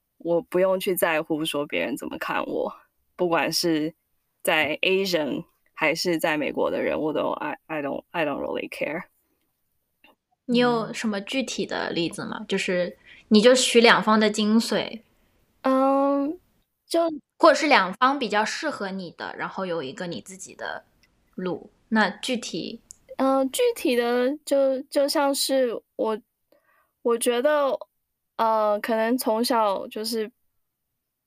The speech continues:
Speaker 1: 被新加坡教育的那一套，就是不管做什么都要很努力，就要把它做得，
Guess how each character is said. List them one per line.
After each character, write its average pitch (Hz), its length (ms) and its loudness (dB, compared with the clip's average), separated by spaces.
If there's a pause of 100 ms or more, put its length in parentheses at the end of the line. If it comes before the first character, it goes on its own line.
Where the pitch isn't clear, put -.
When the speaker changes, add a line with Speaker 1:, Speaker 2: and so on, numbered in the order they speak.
(140)
Speaker 1:
被 220 240 0
新 214 180 -4
加 202 180 2
坡 202 220 0
教 190 320 0
育 180 140 -2
的 180 140 2
那 180 160 0
一 180 40 -2
套， 180 240 -4
就 180 100 -4
是 190 140 -6
不 214 140 -2
管 175 180 0
做 185 160 2
什 175 100 -6
么 165 140 -6
都 170 60 -2
要 175 180 0
很 170 240 -2
努 156 220 -4
力， 156 180 -6
就 190 140 -2
要 175 40 2
把 156 200 -2
它 156 40 -6
做 165 240 -2
得， - 140 -6